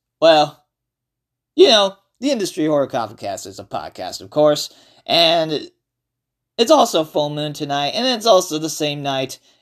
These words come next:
as the Ambies, as some people have it known as the, the Oscars for podcasts. And,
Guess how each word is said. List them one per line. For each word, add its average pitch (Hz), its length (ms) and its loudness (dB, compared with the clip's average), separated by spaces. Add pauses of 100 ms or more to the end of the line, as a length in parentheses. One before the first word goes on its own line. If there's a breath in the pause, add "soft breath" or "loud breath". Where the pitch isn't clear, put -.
as 139 360 0
the 139 200 0
Ambies, 135 840 -2 (280)
as 131 220 -4
some 151 200 0
people 143 360 0
have 143 240 0
it 123 120 -2
known 131 320 -6
as 123 300 -4
the, 123 560 -6
the 139 180 -4
Oscars 135 800 -4 (140)
for 131 100 -6
podcasts. - 1160 -6 (580 soft breath)
And, 113 1040 -4